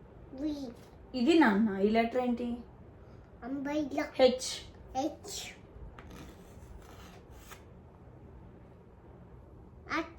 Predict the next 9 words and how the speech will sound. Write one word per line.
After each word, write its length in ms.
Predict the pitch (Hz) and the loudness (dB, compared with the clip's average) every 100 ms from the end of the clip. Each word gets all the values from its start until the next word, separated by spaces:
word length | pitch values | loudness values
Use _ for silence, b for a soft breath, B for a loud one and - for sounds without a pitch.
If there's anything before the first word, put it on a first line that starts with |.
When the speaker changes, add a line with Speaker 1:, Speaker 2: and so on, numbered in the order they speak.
| - - - - - | -20 -20 -20 -20 -4
Speaker 2:
ఇదేంటి? 840 | 277 302 359 381 381 359 269 220 - - - 311 | 6 12 12 12 12 12 12 8 2 -14 -12 -4
Speaker 1:
ఇచ్. 580 | 349 - - - - - - - - - - - - - - - - 269 | -4 -4 -8 -6 -6 -8 -14 -10 -10 -10 -20 -20 -20 -20 -18 -18 -4 -2
Speaker 2:
నీకు 140 | 269 285 | 6 10
పడతది 380 | 262 254 294 247 | 10 12 8 10
జూహి 680 | 311 277 294 285 226 - - - - - - - - 254 | 8 8 8 8 8 6 -4 -18 -18 -18 -20 -20 6 10
డబ్బులు. 540 | 247 262 277 240 - - - - - - - - - - - - | 12 12 10 10 6 -6 -20 -20 -20 -20 -20 -20 -20 -20 -12 2
ఇదేంటి 380 | 262 302 339 381 | 10 10 10 10
చెప్పు 180 | 339 349 | 10 8
ఇక్కడ? 440 | 302 320 294 - | 8 12 12 10